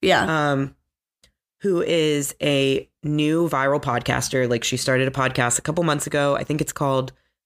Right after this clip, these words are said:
Speaker 2: The Really Good Podcast. And if you haven't seen her online, which
Speaker 1: Seems
Speaker 2: would shock
Speaker 1: impossible.
Speaker 2: me if you're a person that spends time online, she does this bit where she's, like,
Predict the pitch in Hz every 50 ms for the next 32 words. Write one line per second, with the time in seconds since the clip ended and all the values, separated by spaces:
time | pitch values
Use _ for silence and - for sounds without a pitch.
0 | _ _ 160 160 156 165 156 156 151 - 151 143 135 - - 127 127 123 127 -
1 | 139 131 127 127 131 127 - - - - _ _ _ _ _ _ _ _ _ -
2 | 165 156 147 143 139 143 143 - - _ _ _ _ _ _ _ _ - 143 139
3 | 147 147 165 180 - 277 180 - - 156 151 151 147 143 143 - - 139 139 135
4 | 131 123 127 127 127 127 127 123 123 - - - - - - _ _ _ _ -
5 | - - - 220 208 208 208 208 196 - 190 180 175 165 151 135 123 185 190 196
6 | 202 - 123 117 110 110 - 120 113 - 127 113 104 - - - 120 120 117 -
7 | - 123 120 120 123 123 117 107 110 113 123 123 - _ _ _ _ _ _ _
8 | _ - - - - 180 180 170 170 165 160 - - 180 180 175 175 - - -
9 | - - _ - 139 - - - - - 151 143 139 135 - - - 147 139 135
10 | 135 131 - 139 127 127 - -